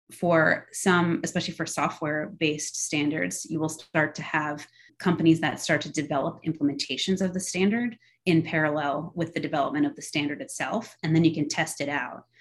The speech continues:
For example, I was talking about some of these, um, standards that we use for congestion control and performance optimization on the internet.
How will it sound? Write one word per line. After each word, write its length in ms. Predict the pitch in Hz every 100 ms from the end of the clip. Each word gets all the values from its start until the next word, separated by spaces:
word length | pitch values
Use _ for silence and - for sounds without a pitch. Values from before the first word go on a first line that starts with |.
| - -
For 100 | 147
example, 440 | 143 151 156 147
I 100 | 135
was 120 | 139
talking 180 | - 143
about 140 | 143
some 100 | -
of 60 | 147
these, 400 | 135 139 - - -
um, 140 | 165
standards 380 | - 151 147 143
that 100 | -
we 80 | 147
use 180 | 143 143
for 120 | 147
congestion 540 | 151 139 135 - 147
control 600 | - 147 - 147 147 143
and 340 | 147 143 147 -
performance 480 | 170 160 160 160 170
optimization 600 | 160 165 170 165 170 175
on 120 | 175
the 100 | 185
internet. 440 | 185 - 214 269